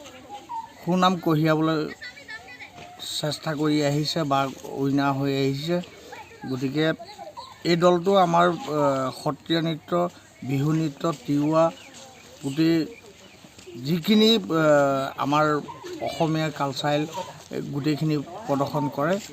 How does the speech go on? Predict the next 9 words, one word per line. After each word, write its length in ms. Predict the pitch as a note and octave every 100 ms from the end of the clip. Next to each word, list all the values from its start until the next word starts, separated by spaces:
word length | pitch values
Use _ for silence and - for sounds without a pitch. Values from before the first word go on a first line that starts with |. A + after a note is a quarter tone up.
| D3+ - - - - - - -
এতিয়া 280 | C#3 D3+ D#3 D#3
আমি 420 | E3 F#3+ G#3 G#3+ - - - - A#5+ A5+ - - - - - - - - - - - -
বহুতেই 440 | C#3+ D#3+ F3+ G3 G3+
আশাবাদী, 600 | D#3 D#3+ D#3 D3 D#3+ E3 - - - - B2+
মানে 260 | C3 C3+
আমাৰ, 360 | C3+ - C3 C#3+
আহ, 300 | C3+ - D3
এই 320 | C3+ C3+ C#3
বিহুটো 500 | C3+ C3 C3 C#3+ B2+